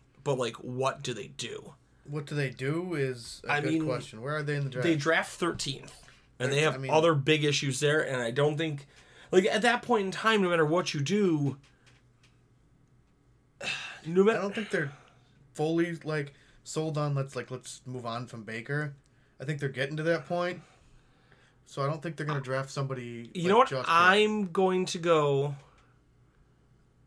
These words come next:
Speaker 1: on the same level we just kinda just, we kinda hit Baltimore on.
Speaker 2: Yeah.
Speaker 1: An established player who's been around the league en-, long enough.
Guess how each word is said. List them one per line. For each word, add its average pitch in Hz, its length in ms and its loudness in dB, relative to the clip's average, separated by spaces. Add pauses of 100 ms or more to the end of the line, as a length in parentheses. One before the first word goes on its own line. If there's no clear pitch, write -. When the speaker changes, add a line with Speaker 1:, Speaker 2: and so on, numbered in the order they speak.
(140)
Speaker 1:
on 147 200 6
the 123 80 -2
same 175 640 0
level 165 280 4
we 151 100 0
just 147 160 -4
kinda 147 260 0
just, 143 240 -4 (380)
we 151 200 -2
kinda 156 360 -2
hit 143 180 -2
Baltimore 147 480 0
on. 254 240 0 (200)
Speaker 2:
Yeah. 120 200 -6 (760)
Speaker 1:
An 165 180 6
established 175 640 0
player 170 280 6
who's 147 120 0
been 147 140 4
around 151 180 4
the 151 60 0
league 151 180 0
en-, 156 180 -2
long 143 320 2
enough. 175 420 2